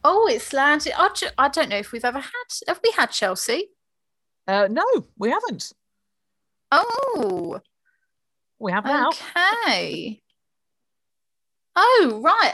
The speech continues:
Speaker 1: Okay. Well, that's great because I can do the, um, Chelsea Physic Garden.
Speaker 2: Fab. Yes. Yes. There we go. There's a garden or a park for you.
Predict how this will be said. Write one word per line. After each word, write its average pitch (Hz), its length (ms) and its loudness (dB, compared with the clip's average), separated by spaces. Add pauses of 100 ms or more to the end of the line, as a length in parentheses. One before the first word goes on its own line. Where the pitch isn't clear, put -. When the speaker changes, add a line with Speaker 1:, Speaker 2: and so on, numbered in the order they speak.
Speaker 1:
Okay. 339 340 2
Well, 285 140 -4
that's 277 240 0
great 359 360 2
because 247 220 -4
I 262 100 4
can 254 160 -2
do 254 220 -4
the, 240 300 -2
um, 220 580 -2 (220)
Chelsea 254 360 -4
Physic - 340 -10
Garden. 165 500 -4 (600)
Speaker 2:
Fab. 254 480 0
Yes. 202 800 -6 (100)
Yes. 339 380 -4
There 269 100 -4
we 247 60 -6
go. 208 160 -2
There's 311 160 -6
a - 40 -16
garden 185 360 -6
or 180 80 -6
a 175 40 -8
park 190 280 -8
for 202 120 -8
you. 285 140 -12